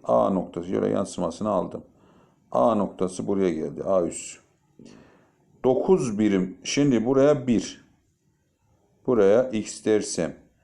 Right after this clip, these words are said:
şu mesafe x kadar değil mi? Ha, şu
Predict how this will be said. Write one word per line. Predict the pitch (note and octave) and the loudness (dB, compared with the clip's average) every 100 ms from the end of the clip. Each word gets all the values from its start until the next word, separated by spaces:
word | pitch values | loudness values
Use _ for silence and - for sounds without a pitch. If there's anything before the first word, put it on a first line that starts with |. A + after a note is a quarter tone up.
| _ _ _ | _ _ _
şu | - - | -10 0
mesafe | B2 A#2 G2+ G#2 G2 G#2 - | 2 2 2 0 0 -2 -4
x | G#2 - | -10 -12
kadar | - G2 G#2 G#2 | -2 2 2 2
değil | D#3 C#3 | 0 0
mi? | E2+ - - _ _ _ _ _ _ _ | -2 -6 -18 _ _ _ _ _ _ _
Ha, | - A#2 A2+ G#2+ G2 | -4 0 2 0 -2
şu | - - D3+ D3 A2 - | -4 -2 2 2 2 -4